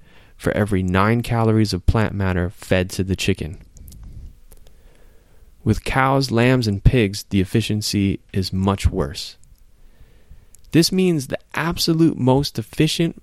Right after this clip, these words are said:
form of traditional farming yields at minimum eight hundred percent food waste. Rocket scientists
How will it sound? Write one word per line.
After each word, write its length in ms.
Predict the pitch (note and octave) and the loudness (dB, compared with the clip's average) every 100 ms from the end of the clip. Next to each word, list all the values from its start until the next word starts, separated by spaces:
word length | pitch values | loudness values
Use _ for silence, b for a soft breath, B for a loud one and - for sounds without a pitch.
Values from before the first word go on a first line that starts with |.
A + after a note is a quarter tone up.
| _ | _
form 640 | - D3+ C3+ F#2+ F2+ G2 - - - | 0 4 6 4 0 -6 -14 -12 -4
of 160 | G2 | -4
traditional 520 | - G#2+ B2+ C#3 D#3 | -2 2 2 2 0
farming 540 | D3+ - C#3+ F3+ F#3+ F#3 - - - - _ | 0 2 2 4 2 -2 -10 -20 -20 -20 _
yields 440 | A#2+ C3 B2+ A#2+ - | 2 4 4 2 -2
at 260 | - B2+ - | -2 -2 -2
minimum 760 | B2 C3+ A3 A3+ A#2+ E2+ E2+ - - - - - - - - | 0 4 6 6 4 2 -2 -12 -20 -20 -20 -20 -20 -20 -4
eight 220 | B2 D3+ - | 0 0 2
hundred 600 | C3+ C#3 C3+ C#3+ B2+ - | 2 4 4 2 0 2
percent 720 | - F#2+ - C3 C3 - - | 2 2 0 2 2 0 -6
food 420 | - - A#2+ A2+ | -2 4 6 4
waste. 600 | F#2+ F#2+ F2+ F2 - - - _ _ b b b b b b b b b b b - - - | 2 0 0 -4 -8 -14 -20 _ _ b b b b b b b b b b b -20 -20 -6
Rocket 420 | A2+ B2 - F3 - | 0 2 2 0 0
scientists 760 | - D3 C3+ B2+ B2 C#3 - | 2 2 2 -2 -2 -4 -6